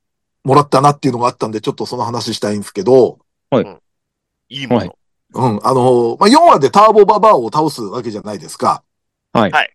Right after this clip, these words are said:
Speaker 1: で、まあ、お-、奪われてたオカルンのあそこも戻ってめでたしめでたし見たくなって。
Speaker 2: うん。
Speaker 1: でもまあ、これであの、オカルンとモモちゃんの関係は解消なるのかな、みたいな感じで。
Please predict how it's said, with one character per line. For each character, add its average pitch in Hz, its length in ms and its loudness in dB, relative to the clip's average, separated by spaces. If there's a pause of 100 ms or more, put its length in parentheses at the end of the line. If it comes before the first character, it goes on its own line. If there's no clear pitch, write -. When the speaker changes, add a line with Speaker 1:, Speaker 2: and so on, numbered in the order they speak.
(240)
Speaker 1:
で、 233 140 6
ま 247 100 4
あ、 214 60 6
お-、 202 120 8
奪 190 300 4
わ 202 120 4
れ 190 120 4
て 190 120 4
た 147 100 4
オ 151 100 2
カ 147 140 2
ル 123 120 0
ン 113 80 -8
の 113 120 0
あ 120 60 -2
そ 131 140 -4
こ 123 100 -6
も 120 160 -6
戻 123 200 -2
っ - 60 -6
て 113 100 -8
め 120 120 -4
で 123 120 0
た 135 100 -2
し 104 120 -10
め 113 100 -8
で 123 120 -2
た 120 120 -6
し 101 100 -14
見 110 100 -10
た 98 120 -10
く 98 80 -18
な 113 100 -6
っ - 80 -18
て。 - 400 2 (400)
Speaker 2:
う - 60 -4
ん。 131 160 -6 (360)
Speaker 1:
で 285 100 0
も 302 120 4
ま 214 200 4
あ、 - 100 -8 (260)
こ 226 120 0
れ 285 120 2
で 269 220 6
あ 240 60 2
の、 214 320 6
オ 226 80 0
カ 240 120 4
ル 170 140 2
ン 143 100 -6
と 127 140 -2
モ 165 120 -2
モ 180 140 -2
ち 147 100 -6
ゃ 123 60 -2
ん 110 180 -12
の 101 120 -14
関 151 200 -6
係 160 100 0
は 139 120 0
解 196 180 0
消 190 180 -2
な 233 120 2
る 247 80 0
の 175 120 -4
か 123 160 -8
な、 190 240 2
み 139 120 -6
た 113 160 -10
い 104 40 -12
な 101 120 -14
感 120 240 -8
じ 107 120 -10
で。 101 220 -8